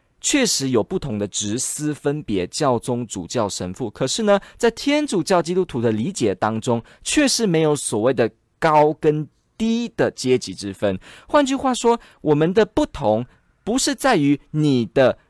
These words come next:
人格的尊贵，好像你这个人呢，添加了翅膀，变得更，更加的厉害，那我呢，没有翅膀，不是这样子的一个意思。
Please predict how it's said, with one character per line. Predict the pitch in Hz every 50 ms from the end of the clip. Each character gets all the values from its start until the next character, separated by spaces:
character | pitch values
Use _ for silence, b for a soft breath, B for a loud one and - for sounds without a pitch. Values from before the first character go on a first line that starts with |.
| b
人 | b 131 127 131 131 131 175 233
格 | - - 147 123 117
的 | 107 123 120
尊 | - - 165 165 160 156 160
贵， | - - 180 117 -
好 | 123 120
像 | 120 - 185 190
你 | 156 123 107
这 | - 185
个 | 156 156
人 | 120 107 107 101 98 104 113
呢， | 123 123 123 120 b b b b
添 | - - - 208 196 196 196 196
加 | 175 - 196 180 180
了 | 175 156
翅 | 135 - - - - - -
膀， | - - 90 65 - -
变 | - 190 156
得 | 127 113 120 - _ _ _
更， | - 302 277 220 170 135 - _ _ _ _ _ _ _ -
更 | - 294 247 190 160
加 | - - 165 151 143
的 | 127 127 117
厉 | 139 185 185 139
害， | 131 - - 165 135 92 - B B B B B
那 | 151 143 127
我 | 120 110 101 98 104
呢， | 110 110
没 | 110 127
有 | 131 117 92
翅 | - - - 180 151
膀， | - - - _ _
不 | - 190
是 | 196 277 247
这 | 220 220
样 | 196 147 127
子 | 104 101
的 | 107 92
一 | 120
个 | 117 113
意 | - 139 117
思。 | - - 107 80